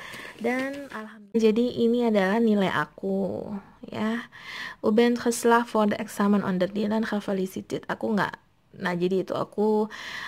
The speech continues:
aku sebenarnya udah ujian ada lima gitu, cuman yang baru keluar nilainya itu baru tiga ini gitu.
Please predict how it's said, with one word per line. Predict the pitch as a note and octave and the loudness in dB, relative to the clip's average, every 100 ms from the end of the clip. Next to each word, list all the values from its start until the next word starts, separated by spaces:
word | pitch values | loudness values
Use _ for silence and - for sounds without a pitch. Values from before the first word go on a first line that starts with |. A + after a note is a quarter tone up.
| - G#3 | -4 2
aku | B3 | 4
sebenarnya | C4+ C4+ B3+ | 4 4 6
udah | A#3+ G#3 | 6 4
ujian | G#3 G#3 A3 - | 4 4 4 4
ada | F#3+ G3 | 2 6
lima | G3 F3 E3+ E3+ E3 - _ _ - | 6 4 0 0 -2 -4 _ _ -10
gitu, | F#3 F3 F3+ | -6 -4 -4
cuman | F#3+ G3 G#3 | 0 2 4
yang | G3 E3+ E3+ G3+ G#3 | 2 0 -4 -6 -6
baru | G3+ G3 G3 | 0 2 2
keluar | G3 F#3+ F#3 F#3 F3+ G3 _ _ _ - - | 2 2 2 2 -2 -8 _ _ _ -14 -8
nilainya | - G3 F#3+ F#3+ F#3+ | -2 0 2 0 0
itu | G#3+ | 0
baru | G#3 F#3+ F#3 | 2 2 2
tiga | F#3 E3+ | -2 -4
ini | - E3 E3+ E3+ E3+ | -4 -4 -4 -4 -6
gitu. | G#3+ - - G2+ F2+ | -8 -12 -10 -8 -8